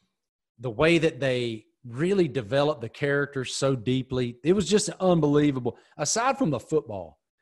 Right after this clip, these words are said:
which I love, like, you guys know me by now. You know how much I love the entire high school football mystique, the entire thread that is high school football. That was only,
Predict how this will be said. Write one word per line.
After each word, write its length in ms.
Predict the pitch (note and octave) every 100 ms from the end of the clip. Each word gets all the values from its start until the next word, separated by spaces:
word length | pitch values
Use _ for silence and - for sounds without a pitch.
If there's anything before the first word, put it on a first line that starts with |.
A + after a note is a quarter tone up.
| _
which 200 | C#3 D#3
I 140 | A3 A#3+
love, 380 | F3+ C#3+ D3 C#3+
like, 200 | C3+ D#3
you 220 | C4 F#3+
guys 320 | C#3+ B2+ G#2
know 220 | A2+ B2+
me 180 | A2 G#2+
by 140 | G2
now. 300 | F#2+ A#2+ A#2
You 200 | A#2 C3+
know 200 | E3 D3+
how 140 | C3+ B2+
much 220 | A#2 -
I 80 | A2
love 480 | A2 A2 G#2+ F#2 _ _ _ _ _ _ _ -
the 100 | C#3
entire 400 | - C#3 D3 B2+
high 180 | C3 C3+
school 220 | - A#2
football 520 | - B2+ A#2+ A#2+ A2+
mystique, 500 | G2+ - - B2+ A2+ - - B2
the 140 | A#2+
entire 600 | A2 - D#3 D3 A#2 G2+ _ _ _ _ _ _ _ _
thread 640 | C#3 B2 C3+ C#3 G#2 E2+ F2 _ _ _ _ _ _ _ _ -
that 120 | B2+
is 180 | B2 B2+
high 160 | C#3 C3+
school 200 | - G#2
football. 500 | - B2 F#2+ D2+ _ _ _ _ _ _ _ _ _ _ -
That 200 | D#3 A#3
was 140 | F3+
only, 460 | E3+ E3 D3 C3